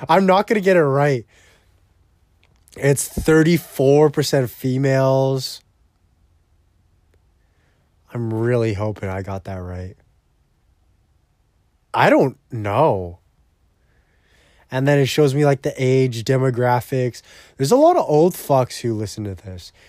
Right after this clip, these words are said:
Shout out to a lot of old fucks. Um, yeah, I don't really know. Fuck it. So, I mean, in the beginning, the beginning of the fucking, uh,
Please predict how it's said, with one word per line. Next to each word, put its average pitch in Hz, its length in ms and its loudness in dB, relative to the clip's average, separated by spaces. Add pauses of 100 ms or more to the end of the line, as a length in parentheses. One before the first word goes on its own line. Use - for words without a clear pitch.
(160)
Shout 160 280 2
out 240 140 4
to 214 200 0
a - 20 2
lot 165 220 4
of 151 80 2
old 127 240 -2
fucks. - 600 -14 (280)
Um, 110 640 -8 (4000)
yeah, 123 180 2
I 147 60 4
don't 135 100 2
really 143 240 0
know. 131 260 0
Fuck - 440 -8
it. 113 160 -6 (640)
So, 165 560 4
I 151 80 -6
mean, 196 180 -2
in 208 100 0
the 220 60 -2
beginning, 214 600 0 (180)
the 160 140 0
beginning 190 560 2
of 165 220 2
the 185 120 4
fucking, 180 760 0 (1600)
uh, 143 480 4